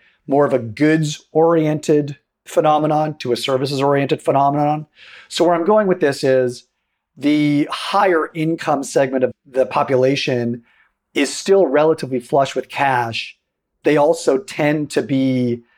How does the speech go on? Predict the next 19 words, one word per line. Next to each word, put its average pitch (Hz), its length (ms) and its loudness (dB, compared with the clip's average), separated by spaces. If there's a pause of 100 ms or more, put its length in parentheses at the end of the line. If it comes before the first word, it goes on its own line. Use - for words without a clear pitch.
(200)
the 147 100 0
segment 151 440 0
of 131 60 2
the 131 80 2
population 131 720 0
that 127 120 0
has 123 140 -2
a 123 60 -2
higher 139 600 0 (120)
marginal 135 420 0
propensity 120 540 -4
to 120 80 -4
spend 123 320 0
on 117 100 -2
services. 123 880 -2 (720)
Is 151 160 0
it 151 160 0
possible 180 540 0
that 135 420 0